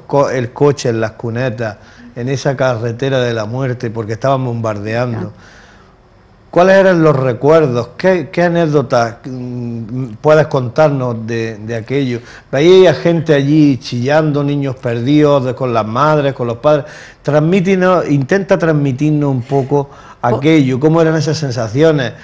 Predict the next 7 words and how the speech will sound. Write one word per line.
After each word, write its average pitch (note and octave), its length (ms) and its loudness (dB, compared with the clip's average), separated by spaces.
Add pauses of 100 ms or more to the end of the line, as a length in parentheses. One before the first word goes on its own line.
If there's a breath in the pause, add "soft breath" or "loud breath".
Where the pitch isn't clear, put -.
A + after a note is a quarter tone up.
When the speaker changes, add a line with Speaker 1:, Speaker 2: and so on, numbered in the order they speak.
(260 loud breath)
Speaker 1:
Los A#2+ 220 -2
barcos D#3 400 4
cañoneando, C#3+ 880 0
los A#2+ 120 0
aviones D3+ 520 2
rasos. D3+ 580 2 (840 loud breath)
Speaker 2:
Po-, G3+ 320 4